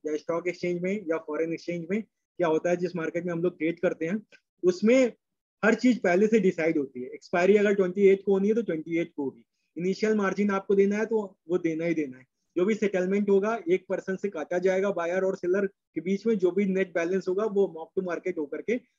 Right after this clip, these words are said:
difference adjust होता चला जाता है। तो उसमें कोई भी personally कोई भी, अ, स्टैंडर्डाइज form में change नहीं कर सकता है, लेकिन forward market में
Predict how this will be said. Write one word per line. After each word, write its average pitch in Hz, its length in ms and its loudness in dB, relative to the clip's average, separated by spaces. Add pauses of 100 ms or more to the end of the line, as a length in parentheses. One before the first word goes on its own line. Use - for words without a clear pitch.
(120)
difference 180 360 0 (120)
adjust 156 380 -4
होता 156 200 -6
चला 147 200 -6
जाता 131 260 -10
है। 127 60 -20 (380)
तो 240 240 4
उसमें 226 360 4
कोई 226 280 6
भी 277 280 4 (320)
personally 240 480 2
कोई 233 200 2
भी, 247 260 -2 (640)
अ, 185 380 2
स्टैंडर्डाइज 196 920 0
form 185 200 -4
में 220 140 2
change 202 360 0
नहीं 175 200 -6
कर 147 160 -6
सकता - 320 -16
है, 113 80 -14 (180)
लेकिन 208 460 0
forward 196 340 0
market 175 420 -4
में 254 140 -2